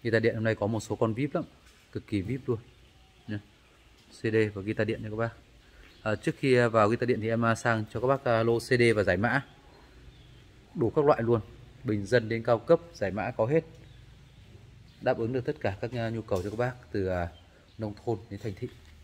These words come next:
Đây ạ, sau đây em, à, sẽ mời các bác đến với lại, à, lô đầu giải mã này. Đối với lô C D này báo cáo các bác nhé. Đây, em sẽ giới thiệu số, từng số thứ tự cho các bác luôn này. À, thứ nhất là con Technic.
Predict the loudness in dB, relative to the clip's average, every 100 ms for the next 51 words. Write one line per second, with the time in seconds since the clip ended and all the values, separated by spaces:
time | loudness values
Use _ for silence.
0 | -20 -20 -12 -10 -10 -16 -8 -4 -2 -2
1 | -2 0 0 2 0 0 -4 -2 -2 -2
2 | -10 -14 -10 -4 -2 -2 -4 -4 -4 -4
3 | -2 -4 -6 -14 -20 -20 -18 -4 0 0
4 | 0 -2 -2 -2 -2 -4 -8 -20 -20 -20
5 | -20 -20 -20 -20 -18 -8 -4 -2 -2 -2
6 | 0 0 0 -4 -4 -4 -2 -4 -4 -6
7 | -8 -12 -20 -20 -20 -20 -20 -20 -20 -20
8 | -20 -20 -20 -20 -20 -20 -20 -16 -16 -16
9 | -10 -8 -8 -6 -4 -2 -2 -2 -6 -2
10 | -2 -2 -4 -4 -4 -6 -2 -2 0 -2
11 | -4 -6 -12 -20 -20 -20 -20 -20 -20 -20
12 | -20 -20 -20 -20 -18 -18 -18 -20 -20 -4
13 | -2 0 0 2 6 8 8 6 4 0
14 | 2 2 0